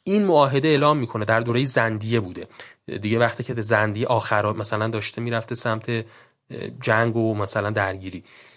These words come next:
بین جانشینای کریم خان، این معاهده اعلام می‌کنه گرجستان هیچ وابستگی به ایران نداره و هر پادشاه گرجستانی باید با نظر تزار روسیه انتخاب می‌شد. و ولی باز می‌بینیم در هزار و هفتصد و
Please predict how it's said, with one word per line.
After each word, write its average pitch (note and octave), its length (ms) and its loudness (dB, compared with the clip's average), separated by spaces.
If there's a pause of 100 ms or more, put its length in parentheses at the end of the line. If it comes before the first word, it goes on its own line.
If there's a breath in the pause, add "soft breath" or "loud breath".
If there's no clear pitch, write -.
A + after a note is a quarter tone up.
(340 loud breath)
بین A2 200 0
جانشینای G#2 540 -2
کریم G2 320 2
خان، F#2+ 280 -4
این G3 100 2
معاهده D3+ 340 4
اعلام D#3+ 240 4
می‌کنه E3+ 260 -2
گرجستان B2+ 800 2 (320 loud breath)
هیچ E3 180 0
وابستگی B2 600 4
به C#3 80 -2
ایران B2+ 540 0
نداره D3 560 2
و B2+ 300 4 (320 loud breath)
هر E3 260 0
پادشاه B2+ 440 2
گرجستانی A#2+ 600 0
باید D3+ 200 0
با D3 80 -2
نظر B2 580 2 (320 loud breath)
تزار B2 420 2
روسیه B2 440 2
انتخاب F#2+ 500 -4
می‌شد. - 460 -10 (500 loud breath)
و C#3 320 4
ولی G3 340 2
باز F#3 300 6
می‌بینیم D#3 200 2
در C#3+ 140 4
هزار C3+ 260 0
و - 20 2
هفتصد C3+ 280 0
و C3+ 40 -2